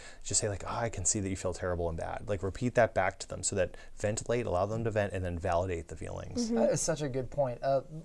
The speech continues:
Speaker 3: most of my grief and loss experiences are around, uh, my fledgling attempts with my family to, to bring children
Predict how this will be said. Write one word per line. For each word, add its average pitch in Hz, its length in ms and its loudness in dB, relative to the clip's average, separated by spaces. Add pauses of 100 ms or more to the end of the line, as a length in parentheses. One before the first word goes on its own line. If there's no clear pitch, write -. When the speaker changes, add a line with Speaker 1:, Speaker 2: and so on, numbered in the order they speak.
Speaker 3:
most 160 560 4
of 127 180 0
my 131 380 6 (640)
grief 135 360 6
and 123 140 0
loss 120 400 4
experiences 120 760 -4
are 117 300 4
around, 113 640 -2
uh, 110 300 2 (460)
my 110 340 2
fledgling 113 460 2
attempts 107 420 -4
with 104 180 -8
my 104 120 -6
family 107 340 -6
to, - 140 -8
to - 140 -8
bring 110 340 -4
children 107 500 -4